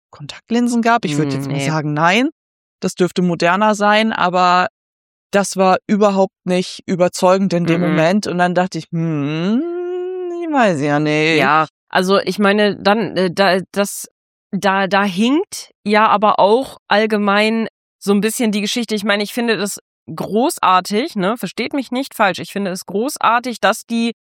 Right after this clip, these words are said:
Speaker 2: die Charaktere mehr P O C und, und so weiter
Speaker 1: Ja.
Speaker 2: besetzen und so. Das finde ich wirklich gut.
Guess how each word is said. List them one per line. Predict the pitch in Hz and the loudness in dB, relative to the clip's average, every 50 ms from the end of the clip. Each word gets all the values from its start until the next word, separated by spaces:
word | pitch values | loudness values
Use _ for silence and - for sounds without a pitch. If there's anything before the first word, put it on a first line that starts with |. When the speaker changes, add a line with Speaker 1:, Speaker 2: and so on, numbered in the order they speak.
| _ _ _ _ - | _ _ _ _ -8
Speaker 2:
die | 190 202 | -8 -8
Charaktere | 190 - 214 202 196 196 190 - - 233 226 233 226 214 214 214 214 208 208 | -4 -2 -2 0 0 0 -2 -4 -6 -4 -2 -2 0 0 0 2 2 2 0
mehr | 175 190 196 196 196 202 208 208 208 208 - - | 0 0 0 0 2 2 4 4 4 2 0 -2
P | - - 208 185 | -4 -2 0 0
O | 185 190 | 0 0
C | 190 - - 226 214 214 208 208 208 190 | -2 -4 -2 0 2 2 2 2 2 0
und, | 135 190 196 - | 0 -2 -2 -2
und | - 190 196 | -2 -4 -2
so | 175 190 180 | -2 0 2
weiter | 190 185 202 196 | 2 2 4 4
Speaker 1:
Ja. | 190 180 | 2 2
Speaker 2:
besetzen | 160 175 156 160 170 - - - - 170 | 2 2 2 2 0 0 -2 -6 -4 -4
und | 170 165 | -4 -4
so. | 165 170 | -4 -6
Das | 175 180 - | -6 -6 -4
finde | - 226 226 208 | -2 -2 -2 0
ich | - 202 190 | -2 -2 -2
wirklich | 208 214 - - 202 - - | -2 -2 -2 -4 -8 -4 0
gut. | 214 226 277 349 | 2 2 2 2